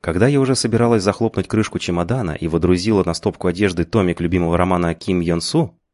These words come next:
оттуда выпала фотокарточка и буквально приросла к моим пальцам.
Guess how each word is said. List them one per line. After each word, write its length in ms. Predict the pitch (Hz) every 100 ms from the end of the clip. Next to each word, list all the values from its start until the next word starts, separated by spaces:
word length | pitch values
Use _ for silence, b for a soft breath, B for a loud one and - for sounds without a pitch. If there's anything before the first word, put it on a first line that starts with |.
| _
оттуда 480 | _ 80 - 139 131
выпала 300 | 127 135 123
фотокарточка 760 | - 123 - - 120 82 - 82
и 20 |
буквально 400 | 82 - 95 107
приросла 460 | 98 95 90 87
к 60 | -
моим 200 | 85 90
пальцам. 520 | - 101 87 73 67